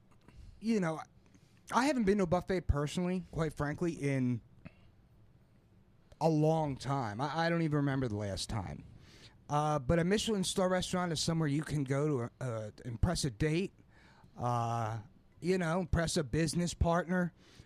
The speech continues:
Uh, it's also where you can, uh, network and, and meet other important, powerful people, and you can just feel good about yourself when you leave there. Have that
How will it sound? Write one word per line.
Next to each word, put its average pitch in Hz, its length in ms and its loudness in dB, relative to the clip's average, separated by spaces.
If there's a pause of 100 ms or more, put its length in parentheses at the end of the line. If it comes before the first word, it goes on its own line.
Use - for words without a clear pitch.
(220)
Uh, 131 320 -2
it's - 140 -2
also 185 340 2
where 156 220 0
you 156 180 0
can, 143 320 0
uh, 131 160 0
network 160 600 0
and, 151 180 -2
and 143 220 2
meet 147 200 0 (180)
other 160 380 2 (260)
important, 151 540 0
powerful 165 440 0
people, 196 540 0 (500)
and 202 220 2
you 220 100 2
can 254 220 2
just 226 280 0 (1080)
feel 262 300 2
good 185 320 4
about 147 300 -4
yourself 104 400 -6 (1040)
when 139 180 0
you 131 100 2
leave 127 260 -2
there. 101 340 -6 (600)
Have 202 240 2
that 190 200 0